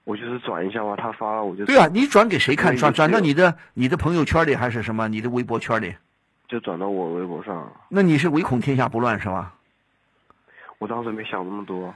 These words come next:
Speaker 2: 什么叫没想那么多？你别告诉我你才十八岁哦，你们也二十好几了吧，二十五都过了吧，快三十了，
Speaker 1: 嗯。
Speaker 2: 二十几了？
Speaker 1: 三十三了。
Speaker 2: 都三十三了，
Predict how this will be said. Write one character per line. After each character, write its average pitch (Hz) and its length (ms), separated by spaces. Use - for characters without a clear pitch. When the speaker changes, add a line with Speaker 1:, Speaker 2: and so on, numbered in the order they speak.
Speaker 2:
什 175 160
么 233 80
叫 240 100
没 151 180
想 123 280
那 139 40
么 135 120
多？ 143 260
你 131 140
别 190 160
告 190 160
诉 135 140
我 127 40
你 104 140
才 123 120
十 - 160
八 104 160
岁 104 200
哦， - 160
你 139 140
们 196 120
也 160 120
二 131 180
十 143 80
好 123 180
几 110 140
了 101 60
吧， 113 80
二 151 180
十 143 120
五 107 120
都 127 100
过 151 200
了 110 80
吧， 98 240
快 156 160
三 156 220
十 131 120
了， 131 160
Speaker 1:
嗯。 - 100
Speaker 2:
二 151 100
十 151 80
几 123 160
了？ 135 140
Speaker 1:
三 107 180
十 104 60
三 98 240
了。 92 160
Speaker 2:
都 190 100
三 220 240
十 202 80
三 208 220
了， 156 200